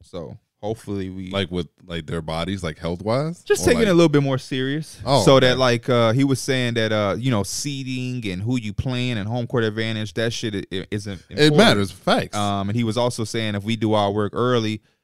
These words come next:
Speaker 2: We
Speaker 1: you know,
Speaker 2: ain't gotta
Speaker 1: the
Speaker 2: worry about
Speaker 1: last
Speaker 2: it.
Speaker 1: ten games of the season, we can rest. Y'all can really, y'all can get it in. But if we gotta really go down the wire the whole season for seeding and all that shit, then it, you know what I'm saying,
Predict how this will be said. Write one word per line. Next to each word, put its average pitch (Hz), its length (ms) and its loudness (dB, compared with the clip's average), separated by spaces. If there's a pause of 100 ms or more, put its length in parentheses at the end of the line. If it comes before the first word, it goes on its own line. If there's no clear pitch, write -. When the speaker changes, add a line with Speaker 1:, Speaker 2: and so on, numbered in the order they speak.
(200)
Speaker 2:
We - 100 -8
Speaker 1:
you 135 40 0
know, 123 80 2
Speaker 2:
ain't 104 80 2
gotta - 0 -
Speaker 1:
the 107 80 2
Speaker 2:
worry 127 100 6
about 131 120 6
Speaker 1:
last 147 220 2
Speaker 2:
it. 165 40 2
Speaker 1:
ten 156 100 -2
games 147 220 0
of 135 60 -2
the 127 40 -2
season, 226 440 -2
we 190 80 -2
can 247 200 -6
rest. 370 420 -4
Y'all 202 180 2
can 143 180 0
really, 147 200 -2
y'all 208 140 0
can 110 180 -8
get 143 140 -2
it 185 120 -2
in. 196 280 -2
But 120 140 2
if 113 80 0
we 156 140 -4
gotta 143 280 2
really 127 380 -2
go 123 240 0
down 127 320 -2
the 113 100 -2
wire 117 480 0
the 92 100 -6
whole 120 280 0
season 113 500 -6
for 92 160 -8
seeding 113 560 -6
and 101 100 -6
all 104 160 -2
that 131 200 0
shit, 101 340 -6 (540)
then 110 220 -6
it, 110 120 -6
you 127 80 -6
know 123 60 -2
what 120 60 -2
I'm 110 60 -6
saying, 107 200 -6